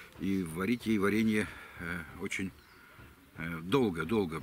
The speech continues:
потому что завтра мы опять утром уезжаем, и варенье надо сварить именно сегодня за, за целый день до вечера. Она, наверное, будет занята, э,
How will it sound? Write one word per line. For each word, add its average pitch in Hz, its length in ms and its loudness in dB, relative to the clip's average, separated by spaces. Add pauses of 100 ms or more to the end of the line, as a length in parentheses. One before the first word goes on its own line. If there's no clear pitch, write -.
потому 92 640 -2
что 92 160 -8
завтра 92 260 -2
мы 98 100 -2
опять 98 240 -2
утром 95 240 -2
уезжаем, 110 440 2
и 95 180 -6
варенье 101 320 0
надо 95 180 -2
сварить 92 320 -4
именно 95 320 -2 (260)
сегодня 104 500 0
за, 85 220 -2 (960)
за 85 180 -4
целый 127 380 8
день 92 340 2
до 95 120 -2
вечера. 90 460 0
Она, 82 180 -2
наверное, 87 280 -2
будет 85 180 -2
занята, 95 440 -2 (1120)
э, 87 100 0